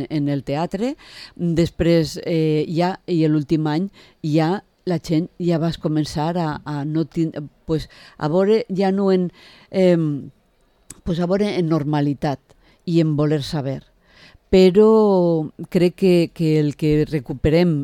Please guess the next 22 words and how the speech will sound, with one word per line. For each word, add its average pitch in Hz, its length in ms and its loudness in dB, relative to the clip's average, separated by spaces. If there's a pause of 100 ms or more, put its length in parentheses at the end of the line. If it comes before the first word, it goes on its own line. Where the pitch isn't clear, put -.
i 156 160 -2
que, 143 480 -2
que 147 160 -4
traguem 165 400 -2
de 156 160 -4
tant 156 160 -2
en 147 160 -2
tant, 151 220 -2 (400)
em, 151 560 4 (760)
eh, 110 220 -6
eh, - 100 -4 (160)
això 180 400 0
al 165 160 -2
carrer 156 540 -2 (100)
i 160 160 -6
que, 147 400 -2
o 151 160 -8
que 151 200 -10
a 143 100 -6
la, 139 160 -6 (100)
o 151 160 -14
al, 139 140 -12